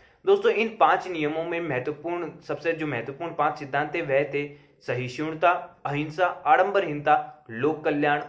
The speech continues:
और श्रेष्ठ पवित्र नैतिकता। दोस्तों, अगर इन पांच नियमों का पालन कर लिया जाए तो अशोक, सम्राट अशोक का ऐसा मानना था,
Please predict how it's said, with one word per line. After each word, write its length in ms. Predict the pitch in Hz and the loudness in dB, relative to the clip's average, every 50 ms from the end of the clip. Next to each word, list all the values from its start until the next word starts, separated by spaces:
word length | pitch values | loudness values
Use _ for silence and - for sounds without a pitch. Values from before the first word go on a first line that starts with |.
| - - - | -12 -6 2
और 320 | 147 151 156 156 156 - - | 4 4 4 4 0 -8 -14
श्रेष्ठ 420 | - 160 156 170 175 - - 175 170 - - - | -8 -4 -2 -2 -2 -4 -6 -10 -10 -10 -4 -4
पवित्र 380 | 117 113 135 139 - 151 156 165 156 | -2 -2 -2 -2 -4 -8 -10 -10 -10
नैतिकता। 760 | 139 113 107 110 110 117 117 - - 123 92 - - - _ _ _ _ _ - 190 | -10 -8 -8 -8 -8 -12 -16 -6 -4 -4 -4 -4 -8 -18 _ _ _ _ _ 2 4
दोस्तों, 280 | 220 220 220 240 226 | 4 4 6 4 4
अगर 120 | 214 208 208 | 6 6 4
इन 200 | 220 220 220 - | 4 2 -2 2
पांच 300 | - 160 165 185 175 - | 4 4 4 4 2 -2
नियमों 320 | 180 156 135 131 135 147 156 | -6 -4 -2 -2 -2 -2 -2
का 120 | - 180 | 0 0
पालन 400 | - - - 127 131 139 143 147 | 0 2 4 4 4 4 4 0
कर 180 | 139 139 139 135 | 0 -2 -2 0
लिया 160 | 143 147 143 | 0 0 0
जाए 180 | 131 127 113 110 | 0 0 -2 -2
तो 140 | - 143 | -2 -4
अशोक, 340 | - - 135 - 160 160 151 | -4 -4 -6 -6 -6 -6 -6
सम्राट 360 | - 143 135 135 143 151 147 | -6 -6 2 4 4 4 4
अशोक 300 | 151 147 160 160 160 160 | 0 -4 -4 -6 -6 -2
का 80 | 165 156 | -2 -2
ऐसा 160 | 151 147 165 | -2 -2 -2
मानना 300 | 151 135 131 143 156 160 | -2 0 0 0 0 -2
था, 340 | 151 175 170 165 170 - - | -2 -2 -2 -2 -2 -8 -16